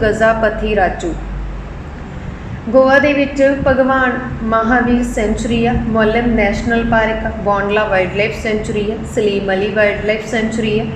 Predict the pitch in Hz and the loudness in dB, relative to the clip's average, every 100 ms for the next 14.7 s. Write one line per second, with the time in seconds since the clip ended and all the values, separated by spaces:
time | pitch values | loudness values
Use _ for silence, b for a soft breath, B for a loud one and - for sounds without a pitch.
0 | B B - 233 233 233 233 226 233 247 | B B -2 0 2 4 4 4 0 2
1 | 233 214 214 226 226 - 220 220 226 214 | 4 2 0 -2 -2 -2 -2 -2 -2 -2
2 | 233 - 233 214 233 220 214 220 247 240 | -2 -2 0 0 -2 -2 0 2 2 2
3 | 214 214 214 214 - 214 214 226 214 208 | 2 2 -2 -2 -2 -2 -2 0 0 -2
4 | 208 - 214 214 226 233 262 220 202 208 | -4 -2 -2 0 2 2 2 2 2 2
5 | 196 196 - 196 196 196 175 165 160 B | 0 0 -4 -4 -4 -6 -4 -4 -6 B
6 | B B 240 269 285 285 277 247 247 254 | B B 2 4 4 4 4 4 4 2
7 | 262 254 269 226 220 220 233 214 214 220 | 2 0 0 0 0 0 0 0 0 -2
8 | 220 208 190 214 220 220 220 214 214 208 | 0 0 0 -2 0 0 0 0 0 -4
9 | 262 - 254 254 277 220 233 214 220 220 | -6 -6 -4 0 0 0 0 2 2 0
10 | - B B B B B - - 247 254 | -6 B B B B B -8 -4 2 4
11 | 277 285 277 - 320 294 269 - 254 214 | 4 4 2 2 2 4 2 0 0 2
12 | 214 240 269 233 240 294 302 - 233 214 | 2 2 2 0 2 2 0 0 2 2
13 | 226 - 240 247 269 254 262 226 226 220 | 0 0 2 2 2 0 0 2 2 0
14 | 214 196 180 170 170 165 170 | 0 0 0 0 -2 -4 -6